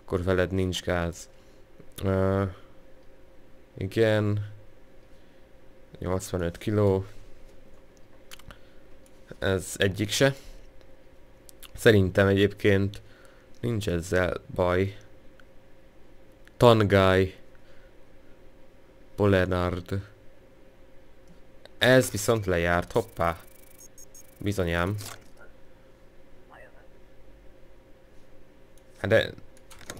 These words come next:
te miért most újítottad meg? Mikor most? Tíz éve? Az neked most volt? Vagy nem értelek. Na mindegy. Menj innen.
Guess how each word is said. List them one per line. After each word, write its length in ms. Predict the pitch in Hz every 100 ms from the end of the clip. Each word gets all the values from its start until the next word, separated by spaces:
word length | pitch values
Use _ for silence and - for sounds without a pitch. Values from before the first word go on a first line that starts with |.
| -
te 260 | - - 131
miért 140 | 135
most 280 | 143 156 -
újítottad 520 | 117 107 107 117 107
meg? 160 | 101 98
Mikor 340 | - - 98
most? 220 | 95 90
Tíz 240 | - 107 120
éve? 300 | 147 95 92
Az 100 | 95
neked 260 | 98 107
most 240 | 95 95 -
volt? 440 | 131 95 90 - - - - - - - - - - -
Vagy 220 | 98 101
nem 240 | 101 107
értelek. 580 | 92 92 - 85 92 -
Na 80 | 101
mindegy. 540 | 104 95 90 90 - -
Menj 260 | 98 92
innen. 360 | 90 87 90